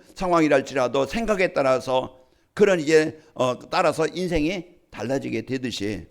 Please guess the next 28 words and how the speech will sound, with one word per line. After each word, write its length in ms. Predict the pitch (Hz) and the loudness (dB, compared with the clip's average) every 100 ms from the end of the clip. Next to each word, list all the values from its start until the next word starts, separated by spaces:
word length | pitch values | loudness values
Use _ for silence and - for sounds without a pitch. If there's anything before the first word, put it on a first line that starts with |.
| - | -2
오늘 220 | 139 147 | 0 2
또 160 | 139 120 | 2 0
여러분 240 | 123 117 | 0 -2
가정은 480 | 107 110 160 143 - - - | 0 2 4 4 0 -10 -4
이제 220 | 110 117 | 0 0
이 120 | 110 | 0
복음의 520 | - 127 135 120 127 - | 0 0 2 2 0 -2
축복을 360 | 117 120 117 | -4 0 2
누리도록 760 | 143 156 104 123 151 113 - - | 4 4 6 6 6 6 -6 -8
오늘 280 | 113 117 107 | 0 0 2
또 500 | 117 143 190 - - - | 4 6 6 -2 -20 -4
말씀을 580 | 104 113 - 107 135 143 | -2 0 -2 -2 -2 -2
주시는 340 | 135 165 143 | -2 2 2
겁니다. 540 | 107 95 85 98 95 _ _ - | 2 -2 -4 -6 -8 _ _ -4
자, 140 | 95 | -2
하나님은, 640 | 95 156 151 156 185 127 - - - | 4 6 6 8 6 4 -2 -18 -4
어, 400 | 107 110 107 101 | 2 2 2 0
성도가 560 | 156 156 135 120 120 95 | 0 2 2 4 4 2
된 240 | 127 139 | 0 0
우리 460 | 113 123 117 113 - - | 0 2 2 0 -6 -14
사랑하셔서 840 | 120 123 120 98 95 113 113 - - - - | -6 -4 -2 -4 -2 0 0 -2 -18 -14 2
구원받은 540 | 127 123 120 110 110 | 4 6 4 2 -2
새 180 | 101 156 | 0 0
사람의 840 | 156 160 135 - - - - 113 | 6 6 6 0 -16 -20 -4 -4
축복을 400 | - - 131 113 | -2 0 2 2
알고 680 | 107 131 127 120 170 170 - - - | 2 2 4 6 6 4 -4 -18 -6
이제 160 | 113 123 | 0 2
누림으로써 840 | 139 175 143 120 101 107 117 90 | 4 4 4 0 -2 0 0 -2